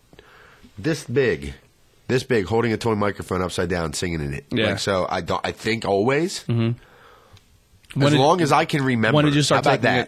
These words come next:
Speaker 2: it? When did
Speaker 1: How
Speaker 2: you
Speaker 1: about
Speaker 2: start
Speaker 1: as
Speaker 2: taking it serious? Like, "I wanna pick up an instrument and start playing it."
Speaker 1: Seventh grade, I bought my first guitar,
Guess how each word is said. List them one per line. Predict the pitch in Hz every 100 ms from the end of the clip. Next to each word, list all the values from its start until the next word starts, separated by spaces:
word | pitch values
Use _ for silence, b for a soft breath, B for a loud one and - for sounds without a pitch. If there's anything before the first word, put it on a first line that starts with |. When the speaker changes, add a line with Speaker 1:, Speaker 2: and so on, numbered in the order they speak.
| -
Speaker 2:
it? | 120
When | 139
did |
Speaker 1:
How | 143
Speaker 2:
you |
Speaker 1:
about | 165
Speaker 2:
start | 151
Speaker 1:
as | 139
Speaker 2:
taking | 127 120
it | 110
serious? | - 120 107 92 - -
Like, | 110 107
"I | -
wanna | 120 117
pick | - - 123
up | 117
an |
instrument | 113 107 107
and | 104
start | 101 -
playing | 98 92
it." | 82 - B B B - - _ - - - - _ _ _ _ _
Speaker 1:
Seventh | - - - 123 127 120
grade, | - 113 120
I | 110
bought | 113 101
my | 113
first | 113 120 -
guitar, | 113 127 127